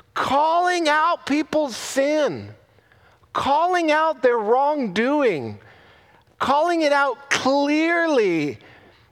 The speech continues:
and calling them to repent of their sin and to trust in Christ.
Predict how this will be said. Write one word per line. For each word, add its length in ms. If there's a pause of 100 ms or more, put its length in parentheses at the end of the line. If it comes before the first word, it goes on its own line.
(120)
and 180
calling 600
them 240
to 260
repent 1000
of 180
their 160
sin 640 (640)
and 160
to 120
trust 720 (500)
in 180
Christ. 1040